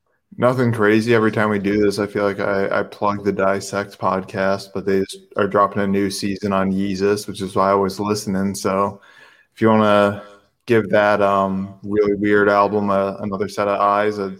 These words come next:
you know, hop into that. But, uh, un-, unless you wanna hear me talk about board games, uh,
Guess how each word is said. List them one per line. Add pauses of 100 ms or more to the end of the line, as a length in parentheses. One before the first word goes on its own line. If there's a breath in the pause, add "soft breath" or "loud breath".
you
know,
hop
into
that.
But, (840 soft breath)
uh, (180)
un-,
unless
you
wanna
hear
me
talk
about
board
games,
uh,